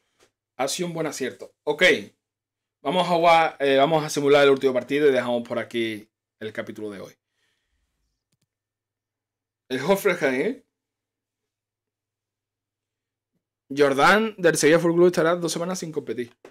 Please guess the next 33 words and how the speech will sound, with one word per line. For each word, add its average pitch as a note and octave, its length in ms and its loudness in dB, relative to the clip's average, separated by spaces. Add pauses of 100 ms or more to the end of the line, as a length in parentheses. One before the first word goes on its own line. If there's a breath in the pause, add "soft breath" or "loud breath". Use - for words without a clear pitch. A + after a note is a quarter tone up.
(140)
Ok, G2+ 180 -18 (160)
pero... G2 300 -18 (1500)
a A2+ 40 -10
mí A2+ 100 -4
que A#2 100 -2
me A#2+ 60 0
interesa B2 320 -2
esa B2 160 -4
noticia, A#2+ 320 -4
¿no? A2+ 80 -4
Ahora A#2+ 160 -2
mismo. C3+ 320 -6 (1500)
Ok, C#3 180 -10
ya D3 160 4
hemos E3 160 0
bajado F3 180 0
un F3+ 80 -6
poco F3 180 0
de F3+ 120 0
confianza D3 420 -2
con C#3 100 0
la C3+ 60 2
directiva, A2+ 420 -8
¿eh? D3+ 140 -18 (280)
Vale, B2 360 -4
el C#3 160 -2
último F#3 280 2
partido E3+ 300 0
de E3 80 -6
este D#3+ 140 -10
capítulo, D#3+ 640 -4 (220)
esperemos C3+ 420 0
ganarlo. C#3 520 0